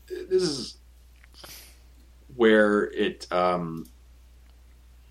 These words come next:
I mean, not a lot goes on in two thousand nine, but they, they make the really bad, capital B A D bad, X-Men Origins Wolverine movie.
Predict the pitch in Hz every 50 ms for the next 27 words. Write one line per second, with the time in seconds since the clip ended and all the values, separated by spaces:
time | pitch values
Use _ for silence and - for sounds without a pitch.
0 | - - - - - - - - - - - - - - - - - - - -
1 | 117 123 135 151 180 185 160 135 117 113 107 110 110 104 101 95 95 92 90 -
2 | - 101 101 90 87 87 87 90 90 87 87 87 87 90 87 85 92 90 - -
3 | 107 101 101 101 - 107 101 101 104 110 113 113 113 - - 107 104 101 98 98
4 | 95 95 92 90 76 73 - - - - - - - - - - - - - -
5 | - - - - - - 123 135 151 139 127 120 117 110 107 90 90 95 92 92
6 | 95 95 92 90 90 - - - 104 104 101 - 104 92 90 92 92 92 90 90
7 | 85 85 85 82 80 80 78 80 80 80 76 - - - - - - - - -
8 | - - - - - - - - 107 95 90 - - 95 90 90 92 90 90 87
9 | 90 82 78 78 87 90 87 87 82 80 82 82 80 80 76 73 73 71 - -
10 | -